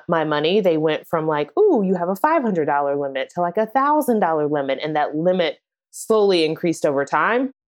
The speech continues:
And so I would say that, like, in the very beginning, most oftentimes I was getting into credit card debt for, you know, plane tickets or, um, definitely being a teacher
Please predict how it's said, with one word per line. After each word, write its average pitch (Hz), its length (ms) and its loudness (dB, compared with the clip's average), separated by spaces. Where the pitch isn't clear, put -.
And 202 160 -2
so 175 480 2
I 226 180 2
would 285 200 0
say 208 240 2
that, 170 280 0
like, 156 160 -2
in 170 140 -2
the 165 100 0
very 185 520 0
beginning, 175 640 0
most 214 420 0
oftentimes 233 920 -2
I 180 100 0
was 185 200 0
getting 233 300 2
into 247 180 2
credit 170 280 -4
card 170 220 -2
debt 160 320 -2
for, 190 640 2
you 370 100 0
know, 208 160 0
plane 180 320 -2
tickets 185 600 -2
or, 160 500 0
um, 170 260 -4
definitely 214 520 0
being 165 300 0
a 151 80 0
teacher 214 680 -4